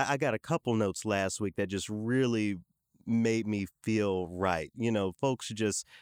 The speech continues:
reaffirming what the importance of our jobs, the power of, of music, the power of classical music, and,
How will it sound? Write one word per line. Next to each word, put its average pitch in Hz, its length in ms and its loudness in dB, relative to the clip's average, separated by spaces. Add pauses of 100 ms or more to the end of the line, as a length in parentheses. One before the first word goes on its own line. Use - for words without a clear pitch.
(140)
reaffirming 110 760 2
what 107 180 -2
the 104 100 0
importance 101 540 -2
of 107 100 0
our 107 200 2
jobs, 104 580 0
the 113 140 -4
power 117 500 2
of, 95 200 -2
of 92 380 0
music, 110 480 2
the 98 80 -2
power 110 380 0
of 92 100 -6
classical 107 500 -2
music, 107 440 -2
and, 90 220 0